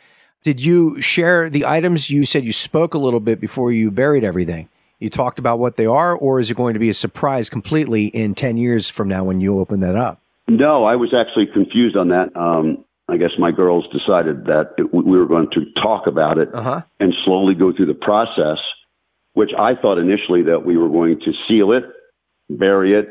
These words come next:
Speaker 2: and then bring it up in ten years and see what everybody did.
Speaker 1: Gotcha.
Speaker 2: But no, that's not what we did. We actually,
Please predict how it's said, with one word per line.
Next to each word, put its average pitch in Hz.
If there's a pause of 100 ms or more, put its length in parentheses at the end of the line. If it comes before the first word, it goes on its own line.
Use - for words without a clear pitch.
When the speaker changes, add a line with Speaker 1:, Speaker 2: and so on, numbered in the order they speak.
(120)
Speaker 2:
and 90
then 90
bring 92
it 87
up 98
in 87
ten 85
years 85
and 78 (100)
see 110
what 90
everybody 82
did. 131 (120)
Speaker 1:
Gotcha. 95 (380)
Speaker 2:
But 98
no, 110 (100)
that's 90 (160)
not 110
what 107
we 101
did. 98
We 87
actually, 95